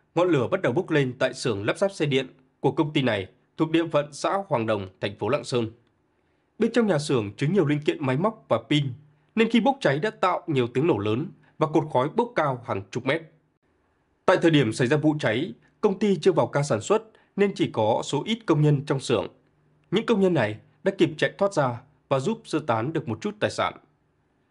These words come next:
Đến khoảng chín giờ, đám cháy cơ bản được khống chế. Tại hiện trường, một phần mái khu xưởng lắp ráp xe điện bị sập, hàng nghìn xe điện và linh kiện khác đã bị thiêu rụi. Được biết, công ty trách nhiệm hữu hạn một thành viên xe điện D K Việt Nhật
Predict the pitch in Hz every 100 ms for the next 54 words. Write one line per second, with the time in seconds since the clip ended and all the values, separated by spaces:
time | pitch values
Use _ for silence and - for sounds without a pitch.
0 | _ _ 180 175 233 139 110 - 156 185
1 | 127 117 _ _ - 151 151 156 151 208
2 | 151 95 98 120 110 120 117 110 131 147
3 | _ _ _ _ _ _ - 208 196 196
4 | 185 165 151 - - 175 170 175 160 147
5 | - - 226 - 131 98 180 196 226 180
6 | 151 135 135 127 127 - _ _ _ -
7 | 165 170 156 151 196 185 131 120 131 147
8 | 151 - 185 214 214 _ - 151 160 151
9 | - 127 110 117 - _ _ _ _ _
10 | _ _ _ _ _ _ _ - 180 214
11 | 262 220 196 196 - 247 170 170 190 180
12 | - - 143 135 131 127 147 147 139 160
13 | 143 147 156 131 135 127 113 110 107